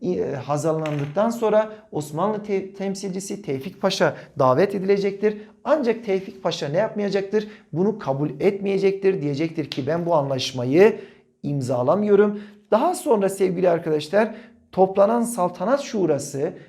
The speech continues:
yani İstanbul hükümetinin baskılarıyla ne yapılacaktır? Bu karar edilecek, kararlar yani, e, barış anlaşması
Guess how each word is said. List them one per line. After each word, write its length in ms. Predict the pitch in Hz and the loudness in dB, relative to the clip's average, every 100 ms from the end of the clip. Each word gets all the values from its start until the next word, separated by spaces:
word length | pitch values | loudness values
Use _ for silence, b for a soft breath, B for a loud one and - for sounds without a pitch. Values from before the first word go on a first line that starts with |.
| B | B
yani 300 | 139 143 135 | -6 -4 -6
İstanbul 480 | 147 - - 185 190 | -8 -8 -2 0 0
hükümetinin 580 | 165 147 139 139 123 120 | -2 -4 -6 -6 -6 2
baskılarıyla 640 | 180 - 160 147 135 131 | 2 2 0 0 0 -2
ne 80 | 175 | 0
yapılacaktır? 680 | 180 151 131 127 131 214 208 B - | 0 -2 -4 -4 -2 -4 -4 B -12
Bu 380 | 160 202 226 220 - | 0 4 2 0 -12
karar 260 | - 175 170 | -2 2 4
edilecek, 420 | 147 123 123 123 B B B | 2 0 -4 -6 B B B
kararlar 520 | - 160 151 135 175 180 | -2 0 2 2 0 0
yani, 300 | 147 139 117 - - | -2 -2 -8 -12 -8
e, 280 | 139 135 123 | -4 -4 0
barış 260 | 135 190 - | 0 0 -2
anlaşması 680 | 131 123 - 123 196 214 | -4 -6 -6 -6 0 0